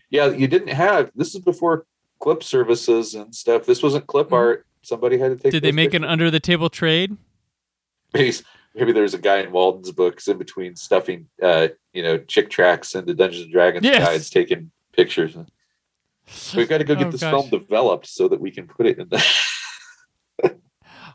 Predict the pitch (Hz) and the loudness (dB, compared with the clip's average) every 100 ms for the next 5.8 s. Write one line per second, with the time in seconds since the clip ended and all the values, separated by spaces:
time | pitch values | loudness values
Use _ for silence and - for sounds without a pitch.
0 | _ 208 226 202 202 208 190 - 240 262 | _ -6 -4 -2 -2 0 -2 0 -4 -4
1 | 180 220 196 214 180 196 202 202 196 170 | -2 -2 -2 -4 2 2 4 2 2 2
2 | 156 - 190 202 185 170 - 180 165 170 | -2 0 0 0 -4 -4 -2 -2 -2 -2
3 | 156 170 - 202 175 151 143 131 _ _ | 0 0 -2 -4 0 0 0 -8 _ _
4 | _ 127 156 233 254 254 233 _ 143 196 | _ -4 0 2 2 0 -4 _ -4 0
5 | 208 214 208 196 202 147 117 | 2 2 0 0 2 2 -2